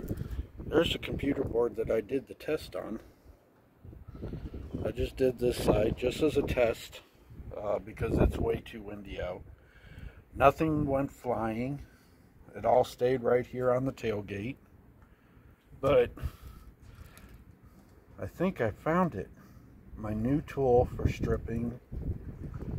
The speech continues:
So no cabinet, no using a hammer or anything like that. Look what I'm gonna use.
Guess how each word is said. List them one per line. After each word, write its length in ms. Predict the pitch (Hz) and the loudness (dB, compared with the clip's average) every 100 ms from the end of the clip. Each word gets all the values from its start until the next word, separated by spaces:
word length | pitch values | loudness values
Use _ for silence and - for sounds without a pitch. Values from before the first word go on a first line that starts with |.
| - - - | -2 -4 -2
So 240 | - 110 107 | 4 6 6
no 640 | 107 120 120 117 113 - - - - | 8 10 12 8 0 -4 -4 -4 0
cabinet, 580 | 120 117 123 117 117 117 - | 4 4 4 2 0 0 -2
no 560 | 107 110 110 107 104 - - - - - - - - - - - - - - - - | 0 0 0 -6 -12 -14 -18 -18 -6 -4 -4 -6 -14 -16 -18 -18 -18 -18 -16 -14 -4
using 360 | 120 117 113 | -2 0 0
a 60 | 107 | 0
hammer 440 | 104 113 120 117 | 2 2 4 4
or 300 | 113 110 - | 4 4 4
anything 500 | 110 113 - 117 113 | 2 2 0 -2 -2
like 220 | 110 110 - | 0 0 4
that. 580 | - 135 - - - - - - - - - - 73 - - - - - - - - - - | 6 8 6 2 2 0 -4 -4 -4 -4 -4 -4 -4 -4 -6 -8 -8 -8 -8 -10 -10 -10 -4
Look 260 | 120 135 | -2 0
what 140 | 151 147 | 0 2
I'm 220 | 170 196 | 4 4
gonna 220 | 165 139 | 4 2
use. 720 | 113 98 87 78 67 - - | 2 0 -2 -4 -8 -12 -14